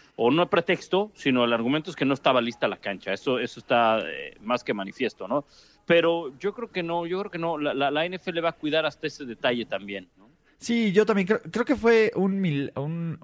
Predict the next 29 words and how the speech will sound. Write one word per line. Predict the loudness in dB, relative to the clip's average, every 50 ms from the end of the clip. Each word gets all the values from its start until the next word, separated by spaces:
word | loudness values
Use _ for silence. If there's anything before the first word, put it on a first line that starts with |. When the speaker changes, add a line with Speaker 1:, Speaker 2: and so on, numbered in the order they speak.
| -8 0
Speaker 2:
iba | 2 4 4 4
a | 4
ser | 4 2 0 0
una, | 2 2 2 2 4 4 2 2 0 -2 -4 -6 -8 -10 -12
una | -14 -14 -12 -10 -6 -6 -6 -6
genialidad | -6 -8 -4 0 2 4 4 4 4 4 4 4 2 2
que | 2 2 2 2
fuera | 4 6 6 6
el | 6 6
partido | 2 0 0 0 -2 0 2 4 2
así. | 2 2 2 2 2 2 0 -4 -14 -20 -20 _ _ _ -20 _ _ _ _ _ 4
Pero, | 4 6 8 6 6 8 8 6 6 4 2 0
pues, | -2 0
ni | 0 2
modo, | 4 4 4 4 2 2 -2
ni | 0 2
hablar, | 4 6 6 6 4 4 2
¿no? | 2 2 2
Este, | 2 0 -2 -4 -8 -8
se | -6 -4 0
dio, | 2 4 6 6 8 6 6 4
eh, | 2 2 2 4 4 4 4 2 0 -2 -4 -6 -8 0
lo | 0 0 2
que | 2 0
se | 0 0 0
tuvo | 4 4 4 4
que | 4 2
dar | 0 0 0 -2 -6 -14 _ _
y, | -10 -8 -6 -6 -6 -8 -10